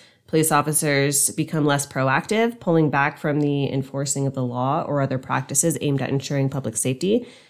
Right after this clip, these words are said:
due to fear of criticism, lawsuits, or low morale.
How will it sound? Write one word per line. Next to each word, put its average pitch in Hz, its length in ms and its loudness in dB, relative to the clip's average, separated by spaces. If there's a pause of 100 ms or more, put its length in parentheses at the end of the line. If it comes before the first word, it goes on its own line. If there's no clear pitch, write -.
(100)
due 165 100 4
to 156 60 4
fear 151 220 2
of 135 100 -2
criticism, 170 680 0
lawsuits, 143 600 -2
or 143 180 -2
low 139 260 2
morale. 131 460 -2